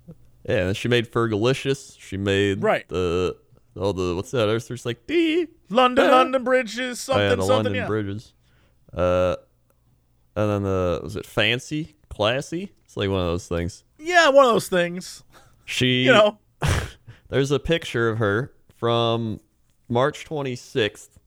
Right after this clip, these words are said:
Speaker 1: and it's her wearing, like, a jean jacket and sunglasses that look like they're from Mars. And she
Speaker 2: <laughs> I believe,
Speaker 1: says,
Speaker 2: I believe that.
Speaker 1: "Another day,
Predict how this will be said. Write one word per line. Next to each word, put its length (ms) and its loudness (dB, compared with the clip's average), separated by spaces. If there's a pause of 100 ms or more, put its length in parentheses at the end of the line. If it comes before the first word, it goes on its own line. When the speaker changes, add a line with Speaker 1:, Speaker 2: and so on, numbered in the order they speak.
(500)
Speaker 1:
and 400 2
it's 160 -6
her 300 -2
wearing, 380 -2
like, 200 -4
a 100 -2
jean 460 -6
jacket 680 -2 (360)
and 480 0
sunglasses 1040 0
that 320 -8
look 420 -6
like 380 0
they're 160 -2
from 580 -2
Mars. 580 -2 (760)
And 500 0 (100)
she 220 -6
Speaker 2:
<laughs> 0 -
I 120 0
believe, 280 2
Speaker 1:
says, 20 -2
Speaker 2:
I 80 0
believe 300 -6
that. 260 -12 (240)
Speaker 1:
"Another 640 2
day, 560 -2